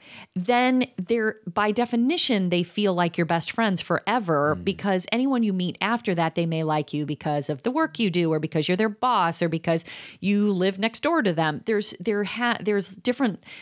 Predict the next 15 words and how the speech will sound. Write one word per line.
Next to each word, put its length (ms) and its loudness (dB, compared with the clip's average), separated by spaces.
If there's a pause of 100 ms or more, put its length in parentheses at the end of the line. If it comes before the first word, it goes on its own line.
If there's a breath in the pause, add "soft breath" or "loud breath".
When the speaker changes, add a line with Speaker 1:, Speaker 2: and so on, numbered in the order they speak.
(140 loud breath)
Speaker 1:
reasons. 800 0
Speaker 2:
Proximity. 580 2
Speaker 1:
Proximity. 500 0
Like, 240 0
it's 120 -2
kind 240 0
of 100 -2
like, 300 0 (480 loud breath)
you 120 2
know, 80 4
for 160 2
people 340 0
who 100 -2
are 100 4
famous, 680 -2